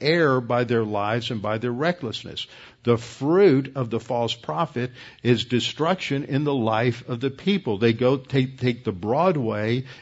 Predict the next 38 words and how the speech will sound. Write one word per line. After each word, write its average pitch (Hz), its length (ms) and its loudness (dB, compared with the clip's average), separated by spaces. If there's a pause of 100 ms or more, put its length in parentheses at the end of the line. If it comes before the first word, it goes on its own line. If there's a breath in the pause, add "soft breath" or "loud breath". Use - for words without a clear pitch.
instead 127 500 2
of 117 160 -4
the 131 100 2
narrow 147 460 4
way. 95 380 -4 (320 loud breath)
So 135 240 4
in 120 160 4
Matthew 165 420 2
seven 139 540 2
sixteen 143 580 0
through 123 160 -4
twenty, 156 540 -2 (500 loud breath)
Jesus 143 460 4
uses 139 500 4
the 120 380 4
agricultural, 131 1300 -2 (240 loud breath)
uh, 107 180 -4
illustration 139 880 0
that 117 160 2
a 123 140 2
good 123 400 2
tree 165 240 0
bears 127 340 0
good 110 240 -2
fruit, 107 340 -6
a 117 100 -8
bad 117 380 0
tree 147 300 -4
bears 117 420 -2
bad 160 360 -4
fruit. 95 340 -10
But 117 160 -6
the 117 140 -4
fruit 185 340 0
that 160 140 2
he's 135 160 -2
talking 156 480 -2
about 101 420 -2